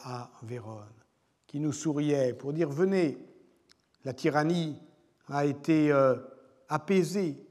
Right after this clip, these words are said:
par les philosophes. Je suis bien entouré, et venez aussi, les philosophes,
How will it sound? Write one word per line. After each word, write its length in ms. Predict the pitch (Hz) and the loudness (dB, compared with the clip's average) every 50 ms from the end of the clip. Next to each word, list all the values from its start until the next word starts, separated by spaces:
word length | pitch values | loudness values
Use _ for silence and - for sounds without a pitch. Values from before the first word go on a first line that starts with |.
| - _ _ _ _ _ _ - | -20 _ _ _ _ _ _ -2
par 180 | - 147 123 143 | -2 -2 0 0
les 120 | 143 131 | -4 -4
philosophes. 840 | - - - 143 143 135 131 127 131 123 123 - - - - _ _ _ _ _ _ _ _ _ _ _ _ - | -6 -6 -4 -2 -2 -2 -2 -4 -6 -8 -8 -12 -20 -20 -20 _ _ _ _ _ _ _ _ _ _ _ _ -14
Je 80 | 131 | -12
suis 160 | 123 - 151 | -10 -6 -6
bien 460 | 143 135 135 143 165 180 180 185 180 170 | -4 -4 -2 0 2 2 2 2 0 0
entouré, 680 | 165 160 151 160 - 170 160 147 135 143 147 143 135 147 - - _ _ _ - - - _ - | -2 -2 -4 -6 -6 -6 -6 -4 -4 -4 -6 -6 -8 -10 -16 -20 _ _ _ -20 -20 -20 _ -8
et 120 | - 135 139 | -6 -4 0
venez 600 | 139 165 185 185 190 196 220 220 190 160 - - - - - _ - | 4 6 6 6 6 6 4 4 2 0 -4 -12 -20 -20 -20 _ -8
aussi, 540 | 143 143 131 - - 170 165 160 147 139 - - _ _ - | -6 -6 -6 -8 -6 -6 -4 -4 -4 -6 -12 -18 _ _ -10
les 120 | 135 135 120 | -10 -8 -8
philosophes, 680 | - 151 143 143 143 135 143 147 139 131 - - - | -6 -4 -2 0 0 0 2 0 0 -2 -2 -8 -18